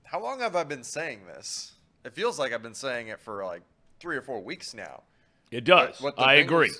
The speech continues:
Speaker 1: what the Bengals should have done, and I wish I could go back and clip it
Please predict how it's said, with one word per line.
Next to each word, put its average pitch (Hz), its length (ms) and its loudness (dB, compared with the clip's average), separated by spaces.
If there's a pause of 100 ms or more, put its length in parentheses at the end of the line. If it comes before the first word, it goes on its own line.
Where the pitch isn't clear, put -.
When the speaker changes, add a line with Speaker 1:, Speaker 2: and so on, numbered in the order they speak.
(100)
Speaker 1:
what 143 160 -10
the 135 60 -12
Bengals 151 280 -8
should 147 140 -12
have 101 160 -10
done, 117 520 -8
and 98 280 -16 (920)
I 98 300 -12
wish 123 200 -10
I 135 60 -6
could 107 140 -12
go 110 100 -8
back 113 280 -6
and 90 120 -20
clip - 240 -12
it 95 180 -10